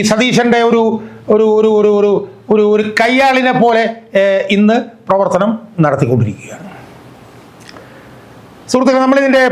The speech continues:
പൊള്ളത്തരം ഒന്ന് മനസ്സിലാക്കണം എന്നാണ് എനിക്ക് സൂചിപ്പിക്കാനുള്ളത്. ഇപ്പൊ സതീശൻ എങ്ങനെയാണ് ഈ തെരഞ്ഞെടുപ്പ് പ്രചരണം നടത്തുന്നതെന്ന് സതീശൻ സത്യം ഓൺലൈൻ എന്ന് പറഞ്ഞ മാധ്യമത്തിനെ കൊണ്ട്, ഓൺലൈൻ മാധ്യമത്തിനെ കൊണ്ട് എഴുതിപ്പിച്ചിട്ടുണ്ടല്ലോ. അപ്പൊ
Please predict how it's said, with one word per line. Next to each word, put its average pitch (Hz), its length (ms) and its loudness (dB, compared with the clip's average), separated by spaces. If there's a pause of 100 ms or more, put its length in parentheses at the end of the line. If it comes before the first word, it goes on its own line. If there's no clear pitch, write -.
പൊള്ളത്തരം 240 460 2 (600)
ഒന്ന് 220 180 0
മനസ്സിലാക്കണം 208 520 0 (180)
എന്നാണ് 175 260 -2 (240)
എനിക്ക് 156 260 0 (340)
സൂചിപ്പിക്കാനുള്ളത്. 113 600 -4 (200)
ഇപ്പൊ 175 200 -2
സതീശൻ 226 420 0
എങ്ങനെയാണ് 240 360 0
ഈ 233 100 -4
തെരഞ്ഞെടുപ്പ് 233 460 0
പ്രചരണം 226 360 0 (720)
നടത്തുന്നതെന്ന് 233 600 2
സതീശൻ 226 340 2 (400)
സത്യം 226 300 2
ഓൺലൈൻ 233 280 0 (120)
എന്ന് 233 120 2
പറഞ്ഞ 226 240 0
മാധ്യമത്തിനെ 220 440 0
കൊണ്ട്, 220 160 0 (220)
ഓൺലൈൻ 233 300 0
മാധ്യമത്തിനെ 220 400 -2
കൊണ്ട് 220 160 -2
എഴുതിപ്പിച്ചിട്ടുണ്ടല്ലോ. 175 640 -4 (1800)
അപ്പൊ 226 120 2